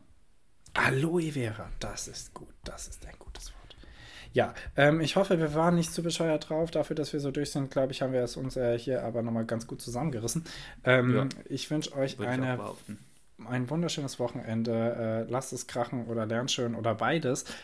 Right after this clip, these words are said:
Speaker 1: am besten. Ähm, und, äh, ihr hört uns am Dienstag wieder in alter Frische mit Alt und Flusen. Bis dahin, habt eine gute Zeit.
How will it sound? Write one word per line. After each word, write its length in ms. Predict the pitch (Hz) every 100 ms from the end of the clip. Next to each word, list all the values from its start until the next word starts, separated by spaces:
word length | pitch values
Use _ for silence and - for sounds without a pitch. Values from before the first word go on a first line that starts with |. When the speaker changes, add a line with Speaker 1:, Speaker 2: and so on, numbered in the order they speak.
| -
Speaker 1:
am 180 | 127 113
besten. 600 | 113 113 - 120 117 117
Ähm, 520 | 113 110 110 107 110 113 - - - - -
und, 400 | 120 113 110 -
äh, 260 | 120 110 104
ihr 200 | - 117
hört 200 | 117 113 113
uns 160 | 113
am 120 | 110
Dienstag 460 | 107 113 - 120 113
wieder 340 | 117 107 104 -
in 100 | 110
alter 260 | 107 -
Frische 300 | - 120 -
mit 160 | 107 107
Alt 180 | 104 -
und 100 | 113
Flusen. 340 | - 107 107
Bis 160 | 101 120
dahin, 400 | 110 107 104 107
habt 380 | - - - -
eine 200 | 117 113
gute 240 | 117 175 -
Zeit. 380 | - 123 123